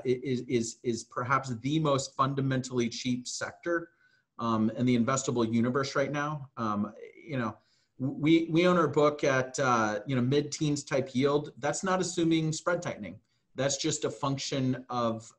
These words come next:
um, cash flows, uh, that will come from the assets that we own, um, both interest and principal. And this is, this is, this is a great market. We get paid down every single month, right? We, we can,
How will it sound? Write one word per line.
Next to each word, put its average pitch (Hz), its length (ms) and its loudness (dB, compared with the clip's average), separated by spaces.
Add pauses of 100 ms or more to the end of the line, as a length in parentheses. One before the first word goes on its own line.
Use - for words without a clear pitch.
um, 101 540 0 (100)
cash 131 340 -2
flows, 104 580 -2 (480)
uh, 104 300 -2
that 117 160 0
will 113 120 2
come 123 300 2
from 131 120 0
the 120 140 2
assets 123 380 0
that 139 140 -2
we 135 180 0
own, - 260 -4 (220)
um, 107 480 0
both 127 280 2
interest 127 380 -2
and 127 100 -2
principal. 113 460 -2
And 104 100 -2
this 120 160 -4
is, 123 200 -6
this 147 220 -4
is, - 280 -12
this 165 120 4
is 190 40 6
a 180 60 8
great 165 240 6
market. 185 280 2
We 131 80 -2
get 160 200 2
paid 170 200 2
down 165 280 2
every 131 160 2
single 151 240 0
month, 156 320 -6
right? 135 200 0
We, 131 140 -2
we 127 140 -2
can, 131 260 -2